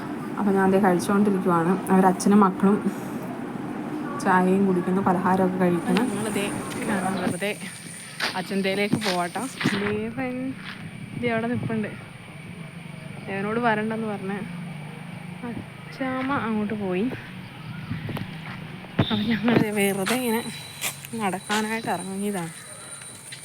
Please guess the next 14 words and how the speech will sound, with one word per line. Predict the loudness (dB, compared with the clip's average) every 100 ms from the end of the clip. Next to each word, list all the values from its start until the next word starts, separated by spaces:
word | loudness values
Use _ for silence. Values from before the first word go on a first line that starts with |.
| -16 -18 -16 -16 -2
ഹായ് | 4 6
പറ | 6 4
വിധു. | 4 2 -2 -6 -16 -16 -18 -18 -16 -16 -16 -16 -4
ഹായ്. | 0 2 2 0 -4 -8 -2 2 2 0 -6 -8 -8 -10 -10 -14 -14 -12 -10 -8 -8 -8 -14 -10 -8 -8 -12 -8 -2
ഞാൻ | 0
ഇന്ന് | 4 4
അമ്പലത്തിൽ | 4 4 4 4
പോകണമെന്നൊക്കെ | 4 4 4 4
വിചാരിച്ച | 4 2 2 0 0 4
ഗുരുമന്ദിരത്തിൽ | 4 4 2 2 0 -2
ചതയല്ലേ, | 0 2 2 2 -2 -6 -12 -14 -14 -12
പക്ഷേ | -6 -4 0 -2 -2 -4 -2 0 2
നടന്നില്ല, | 2 2 2 2 -2 -6 -12 -12 -10 -10 -10 -10 -10 -10 -10 -10 -10 -10 -10 -10 -4
പോയില്ല. | 0 0